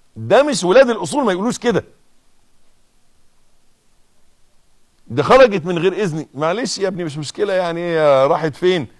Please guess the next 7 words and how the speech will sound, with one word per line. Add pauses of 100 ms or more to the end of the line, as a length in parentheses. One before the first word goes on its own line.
(760)
أنت
متجوزها
من
الشارع؟ (340)
هتروح
إيه
يعني؟